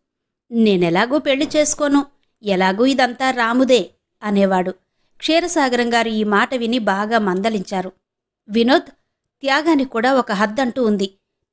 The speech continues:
తనకు మించిన ధర్మం లేదని పెద్దలు ఎప్పుడో చెప్పారు. నువ్వు మీ వాళ్ళకి సాయం చెయ్యు,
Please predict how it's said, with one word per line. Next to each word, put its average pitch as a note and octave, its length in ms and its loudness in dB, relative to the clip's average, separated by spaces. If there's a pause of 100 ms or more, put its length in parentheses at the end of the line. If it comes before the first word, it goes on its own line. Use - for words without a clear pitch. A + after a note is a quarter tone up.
తనకు G#3+ 220 -4
మించిన C4+ 320 2
ధర్మం B3+ 360 0
లేదని C4 300 2
పెద్దలు B3+ 360 -2
ఎప్పుడో C4 260 0
చెప్పారు. G3+ 480 -4 (520)
నువ్వు C#4 200 4
మీ C#4 160 6
వాళ్ళకి D4+ 420 0
సాయం D#4 400 4
చెయ్యు, B3 400 0